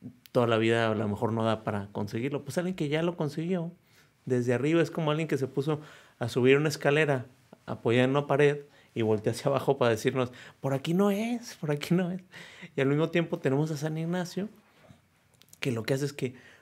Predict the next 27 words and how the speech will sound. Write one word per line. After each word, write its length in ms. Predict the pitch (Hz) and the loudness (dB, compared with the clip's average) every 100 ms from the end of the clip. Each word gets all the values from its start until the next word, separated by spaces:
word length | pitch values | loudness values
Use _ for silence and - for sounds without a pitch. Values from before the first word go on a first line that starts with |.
| - | -10
resume 640 | - 117 - 147 131 113 - _ _ _ _ _ _ _ _ - | -4 -2 -2 -2 -2 -6 -12 _ _ _ _ _ _ _ _ -4
mil 400 | 139 143 170 185 | 2 6 6 4
quinientos 600 | 196 185 170 170 175 165 | 2 4 2 0 -4 -4
años 320 | 143 147 156 | -4 -4 -6
de 100 | 135 | -8
tradición 880 | 123 - 117 113 101 - 113 117 131 | -8 -6 -4 -4 -6 -8 -8 -8 -6
de 160 | 120 117 | -6 -6
cristianos 600 | 127 110 - 123 135 143 | -6 -6 -4 -2 0 0
viviendo 440 | 123 113 127 131 | -2 -2 0 0
esto 260 | 131 131 127 | -2 -2 -4
y 20 | |
diciendo, 440 | 117 - 123 123 - | -4 -4 -4 -4 -6
"Este 760 | 127 117 - 190 185 180 214 233 | -10 -10 -6 -2 -2 -2 -4 -6
es, 220 | 226 - | -8 -12
por 220 | - 131 | -8 -8
aquí 240 | 139 - | -6 -4
va 120 | 170 190 | -2 -2
la 160 | 196 | -4
cosa". 400 | 196 202 185 - _ _ - - - - _ _ - _ | -6 -10 -10 -18 _ _ -20 -20 -20 -20 _ _ -20 _
Y 120 | - 143 | -2 2
luego 200 | 170 170 | 2 2
quinientos 460 | 170 165 175 185 | 2 2 0 2
años 160 | 196 196 | 2 4
después 340 | 151 - 185 | 0 2 2
de 60 | 165 | 4
haberlo 260 | 147 165 180 | 4 4 2
vivido, 680 | 147 156 190 185 139 165 | 0 -2 -4 -4 -4 -6